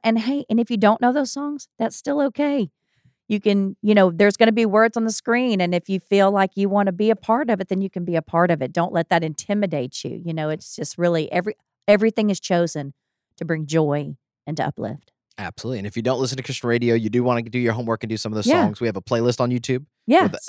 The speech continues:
Speaker 2: every song Simple Church has done for the
Speaker 1: Yes.
Speaker 2: last three years at least.
Speaker 1: Yeah.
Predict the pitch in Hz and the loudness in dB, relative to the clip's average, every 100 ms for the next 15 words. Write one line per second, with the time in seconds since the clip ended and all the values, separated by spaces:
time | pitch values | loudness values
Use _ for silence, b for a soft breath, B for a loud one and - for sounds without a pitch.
0 | - 120 117 127 - 117 113 120 120 - | -6 -4 0 0 0 -2 -2 -6 -4 -4
1 | 117 120 117 110 110 240 302 - - - | -4 -4 -2 -2 2 4 4 2 -2 -6
2 | 120 120 123 120 107 98 110 196 208 151 | -4 0 0 0 -2 -4 0 2 2 -2